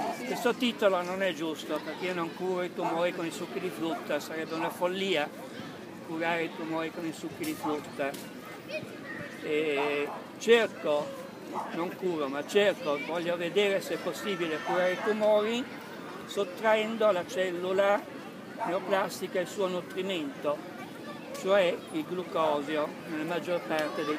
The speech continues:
tumori di questo mondo. Che la cellula neoplastica si nutra di glucosio è una cosa che risulta evidente quando uno fa una pet.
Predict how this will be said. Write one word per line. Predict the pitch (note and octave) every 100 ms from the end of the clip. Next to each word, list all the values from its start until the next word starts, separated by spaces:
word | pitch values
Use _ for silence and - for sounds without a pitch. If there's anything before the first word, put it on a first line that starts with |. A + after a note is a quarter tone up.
| -
tumori | D#3+ D#3 D#3 D#3+
di | D#3
questo | E3 - D#3+
mondo. | D3+ C#3+ C3+ C3+ C3+ - - - - - - A5+ A5+ - - - - - - - - - - - - - - - - - D#4 D#4 D4+ D#4+ - - - -
Che | - G#3
la | A3
cellula | - G#3+ G#3+ G#3+
neoplastica | G#3 G3 F#3+ G3+ G#3 G3 G#3+ G#3 F3+
si | F3+ - A3
nutra | F#3+ G#3 - G3
di | F#3+
glucosio | F#3 G3+ G3 G#3+ G#3+ G#3+ A#3+ A#3 B3+ - - -
è |
una | E3 E3+ F3+
cosa | G3+ G3
che | G3 G#3
risulta | F#3 G3 G3 G3+
evidente | G3+ G#3 G3+ G3 G3 G3
quando | F3+ E3+ E3+
uno | F3+ F3
fa | E3+ F3+
una | F#3
pet. | E3+ A3+